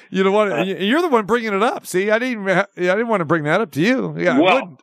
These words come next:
Speaker 1: I probably would never
Speaker 2: I,
Speaker 1: do that.
Speaker 2: I don't remember it happening in real time, but I've been, you know, I've, I've seen it, you know, thousands of times, obvi-, obviously. But, um, yeah,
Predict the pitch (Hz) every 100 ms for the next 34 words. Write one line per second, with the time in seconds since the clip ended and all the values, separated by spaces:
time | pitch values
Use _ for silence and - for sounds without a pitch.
0 | - 165 151 190 156 131 139 139 131 104
1 | - - _ _ _ _ _ 143 147 147
2 | 143 151 139 135 127 123 123 135 147 127
3 | 107 95 107 - 117 117 123 113 - 127
4 | 110 104 107 104 101 110 107 104 - -
5 | _ 127 117 110 110 113 107 - 139 131
6 | 107 - _ - 113 131 98 87 123 123
7 | 117 95 92 90 104 95 92 95 90 -
8 | 107 104 95 98 - 104 98 104 - -
9 | - - - - 113 110 107 101 98 -
10 | _ _ _ _ _ - 156